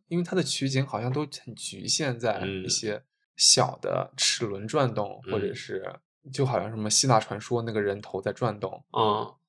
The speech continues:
Speaker 1: 但是我就是没有具体的，就我能想到的他的产品就是那个狐假虎威的那个夹子，
Speaker 2: 哦。
Speaker 1: 他商-，商业化的一个产品。
Speaker 2: 嗯。
Speaker 1: 但是你就看到这么一个纯艺人，
Speaker 2: 嗯。
Speaker 1: 在讨论商业的时候，也会有一些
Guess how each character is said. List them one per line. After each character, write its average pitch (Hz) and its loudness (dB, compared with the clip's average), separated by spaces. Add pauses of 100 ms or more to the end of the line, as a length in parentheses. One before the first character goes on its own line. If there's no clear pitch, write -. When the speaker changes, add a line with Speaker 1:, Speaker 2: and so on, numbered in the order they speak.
(160)
Speaker 1:
但 147 -2
是 135 -2
我 127 6
就 131 -2
是 131 2
没 127 4
有 120 6
具 139 -2
体 131 -8
的， 80 -8
就 143 2
我 113 2
能 110 0
想 - 0
到 113 4
的 107 2
他 117 -2
的 117 0
产 101 -8
品 110 -12
就 110 -6
是 117 -12
那 110 -10
个 110 -8
狐 110 -8
假 110 2
虎 95 -8
威 104 2
的 101 -2
那 98 -12
个 101 -18
夹 107 0
子， - -8 (140)
Speaker 2:
哦。 95 4
Speaker 1:
他 131 6
商-， 143 2
商 147 2
业 139 2
化 104 2
的 101 -2
一 98 -8
个 107 -6
产 - -10
品。 - -4
Speaker 2:
嗯。 104 -14 (520)
Speaker 1:
但 131 2
是 131 4
你 110 0
就 117 0
看 127 -6
到 120 0
这 - -6
么 113 -2
一 - -6
个 110 -4
纯 98 -6
艺 131 2
人， 101 -6 (160)
Speaker 2:
嗯。 - -12
Speaker 1:
在 127 0
讨 117 -2
论 110 -2
商 120 -2
业 123 0
的 113 -2
时 - -12
候， 104 -4 (300)
也 101 -4
会 131 4
有 87 2
一 - -12
些 101 -2